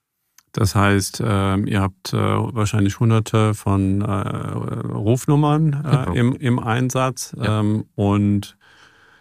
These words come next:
Speaker 1: habt die den unterschiedlichen Marketingaktivitäten, äh, zugeordnet,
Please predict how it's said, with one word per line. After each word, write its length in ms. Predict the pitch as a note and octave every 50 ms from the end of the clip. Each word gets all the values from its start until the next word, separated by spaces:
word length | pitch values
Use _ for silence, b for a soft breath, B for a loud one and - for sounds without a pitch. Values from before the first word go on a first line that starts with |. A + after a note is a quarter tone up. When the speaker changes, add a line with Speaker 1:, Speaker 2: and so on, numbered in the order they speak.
| b b b b b _
Speaker 1:
habt 260 | _ - A2+ A2+ - -
die 100 | B2+ A#2
den 280 | A2+ A2+ G#2+ G#2 A2 -
unterschiedlichen 1600 | - B2 A2 - A2+ G#2+ - - A2 G#2+ G#2+ - - G#2+ G2 - - - G2 F#2+ F#2+ F#2+ F#2 F#2 F2+ F2+ F#2 - - - A2+
Marketingaktivitäten, 1500 | G#2+ G2 G#2 A2+ - B2+ - C3 C3 B2+ A#2+ B2+ - - - B2 B2+ B2+ - - B2 B2+ C3+ C3 - C3+ C3+ C3+ D3+ - -
äh, 260 | A#2+ A#2+ A#2+ A#2 A#2
zugeordnet, 1000 | - - C#3+ C#3 C3+ C#3 B2+ A#2+ A#2+ B2 B2+ - - C3 B2+ - - - -